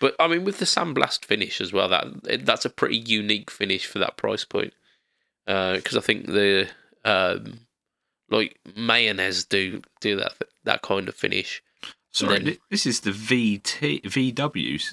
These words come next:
Speaker 2: Deluxe Series. So this is the T E ninety F L T V W Deluxe Series. Is this the same thing we're talking about?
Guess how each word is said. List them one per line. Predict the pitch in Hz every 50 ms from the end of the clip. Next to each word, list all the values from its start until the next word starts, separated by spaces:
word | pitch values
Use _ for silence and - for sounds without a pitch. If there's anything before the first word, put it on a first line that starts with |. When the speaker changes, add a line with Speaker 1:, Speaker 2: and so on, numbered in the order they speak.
| - _
Speaker 2:
Deluxe | - - 85 80 - _ _ - -
Series. | - - 76 73 73 87 85 -
So | - - 92
this | 92 98 - -
is | 104 95 -
the | 104 95
T | - - 147 139 127 120 117
E |
ninety | 110 107 104 104 101 98 - - 101 -
F | - 113 117 - -
L | 113 110
T | - - - 104 104 104
V | 101 101 - 123 123
W | 123 - 135 135 - 95 82 76
Deluxe | - - 76 64 - - - -
Series. | 85 78 82 -
Is | 117 123 -
this | 147 147 -
the | - 143
same | - - 143 139
thing | - - 143 139
we're | 135 135
talking | - 160 147 - - -
about? | - - - -